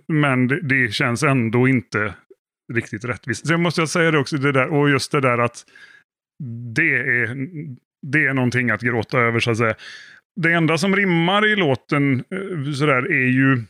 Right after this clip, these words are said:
refrängen, och då måste man ju vända och vrida för att få det att fungera. Och så började jag på, så hade jag lite olika alternativ, och så, så kändes det ändå bäst när jag försökte sjunga det och sådär, att, eh, det där med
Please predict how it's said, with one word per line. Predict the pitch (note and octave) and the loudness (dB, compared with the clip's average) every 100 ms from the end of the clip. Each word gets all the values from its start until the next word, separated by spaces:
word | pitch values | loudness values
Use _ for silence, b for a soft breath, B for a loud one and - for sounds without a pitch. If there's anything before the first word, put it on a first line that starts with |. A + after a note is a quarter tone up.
| _ _ _ _ _ - | _ _ _ _ _ -4
refrängen, | D3+ F3+ D3+ D#3 A2+ A#2 A#2+ | 0 0 0 0 0 0 0
och | C3 | 0
då | C3+ D3+ | 0 0
måste | F3 - - - D3 | 0 -2 -8 -4 0
man | C#3+ E3 | 2 2
ju | E3 D#3+ D#3+ C#3 B _ - | 2 2 2 -2 B _ -10
vända | C#3 D#3+ C#3+ B2+ | -4 0 0 2
och | C3 B2+ | 0 0
vrida | D3 B2+ A#2 A#2 | 0 0 0 -2
för | - B2 | -2 -2
att | B2 | -2
få | - C#3+ A#2+ A#2 | -6 -4 -2 -2
det | A2+ A#2 | -2 -4
att | A#2 - | -6 -10
fungera. | - C3+ C3 A#2+ A2 B2 | -4 -2 -2 -2 0 -2
Och | B2+ | -2
så | D3+ | -4
började | C#3 F#3 D#3+ C3+ C3 | 0 2 2 2 2
jag | E3 C#3+ | 0 -2
på, | C#3+ B2+ | -6 -4
så | C#3 | -2
hade | C#3 C#3+ | 0 0
jag | C#3 | 0
lite | C3+ | 0
olika | E3 C3+ A#2 C#3+ | 0 0 0 -2
alternativ, | B2 - C#3+ C3 - G3 G3 F3 | -2 -2 -2 -2 -2 0 0 0
och | D#3+ | 0
så, | E3 - B B B _ _ _ - | -2 -4 B B B _ _ _ -8
så | D#3+ | -2
kändes | D#3 G#3+ F3 F#3+ | 0 2 0 2
det | |
ändå | G#3+ F#3 | 0 0
bäst | D#3+ F3+ - - | 0 -2 -4 -4
när | F#3+ | -2
jag | F3+ | 0
försökte | - F3 F3 | 0 -2 0
sjunga | G3 F3+ C#3+ C#3+ | 0 2 2 2
det | D#3+ | 0
och | E3 | 0
sådär, | G3+ D#3+ C3+ | -2 0 2
att, | C#3+ C#3 - | 0 -2 -2
eh, | C#3+ | 0
det | F#3 C#3 F3 D3+ D#3 | 0 -2 -2 -2 2
där | C3+ | 2
med | B2+ C3 | 2 0